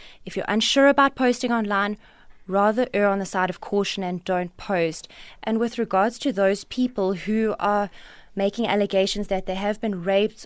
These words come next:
or there's a sexual offense or a physical offense that has been perpetrated against them,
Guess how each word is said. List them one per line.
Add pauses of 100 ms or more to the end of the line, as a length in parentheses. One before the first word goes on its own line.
(120)
or
there's
a
sexual
offense
or
a
physical
offense
that
has
been
perpetrated
against
them,